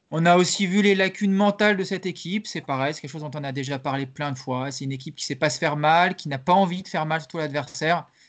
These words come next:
Ça, c'est même encore plus inquiétant. Voilà, c'est un match que tu dois attaquer beaucoup plus fort. Tu, t'as, t'as rien en face pendant quarante-cinq minutes et, euh,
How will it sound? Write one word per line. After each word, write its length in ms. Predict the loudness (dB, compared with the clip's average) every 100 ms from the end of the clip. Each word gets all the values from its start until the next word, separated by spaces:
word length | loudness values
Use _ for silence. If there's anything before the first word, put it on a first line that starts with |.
| _
Ça, 140 | -12
c'est 100 | -10
même 160 | -6 -6
encore 200 | -4 -4
plus 200 | -4 -4
inquiétant. 480 | -2 -2 0 0 0 -6 -12 -20 -14
Voilà, 260 | 0 2 2
c'est 140 | 0
un 80 | -4
match 260 | -2 -2 -4
que 60 |
tu 140 | -10 -4
dois 200 | 0 0
attaquer 380 | 0 -4 -4 -8 -6
beaucoup 240 | -8 -8 -8
plus 160 | -6
fort. 420 | -2 2 4 4
Tu, 220 | 2 -10 -4
t'as, 260 | 0 0
t'as 100 | 0
rien 220 | -2 0
en 80 | 0
face 180 | -2 -6
pendant 160 | -6 -6
quarante-cinq 380 | -4 -6 -6
minutes 380 | -4 -2 -2 -4
et, 160 | -4
euh, 100 | -4